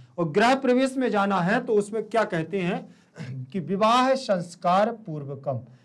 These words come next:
विवाह संस्कार से पूर्व एव मनुष्य, यह मनुष्य वस्तुतः गृहस्थ जीवनम प्राविशत। विवाह संस्कार की, मैं जब विवाह संस्कार के पूर्व, बाद में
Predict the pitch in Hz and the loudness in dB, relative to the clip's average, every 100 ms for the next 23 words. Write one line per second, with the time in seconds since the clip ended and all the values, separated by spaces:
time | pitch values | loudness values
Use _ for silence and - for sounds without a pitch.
0 | _ 147 180 220 254 262 240 214 220 - | _ -4 2 4 6 4 2 -2 -2 0
1 | 220 254 254 - 302 - 247 254 180 131 | 4 4 2 0 0 0 2 4 4 0
2 | - - _ _ - 247 285 233 135 - | -4 -20 _ _ -2 4 4 4 2 0
3 | - 160 175 165 - 160 - - 165 175 | -6 -2 -2 -2 0 0 -2 -6 -2 0
4 | 160 180 180 139 120 - - 151 170 170 | 2 0 -2 -6 -12 -16 -6 -2 -2 -2
5 | 208 233 226 254 254 - 135 151 202 247 | -2 2 4 2 -2 -20 -10 0 0 0
6 | - 208 156 156 156 175 135 - - 147 | -4 -8 -4 -4 -2 -2 -4 -10 -6 -4
7 | 127 123 131 120 - _ - 160 202 233 | -2 -4 -6 -8 -14 _ -10 0 2 2
8 | 233 196 - - 185 208 202 208 180 185 | 0 -4 -6 0 2 2 -2 -8 -4 0
9 | 202 196 170 175 196 196 170 - 185 185 | 2 2 0 0 0 -2 -10 -2 -2 0
10 | 180 170 170 170 160 151 170 240 | -6 -4 -6 0 0 0 -2 -4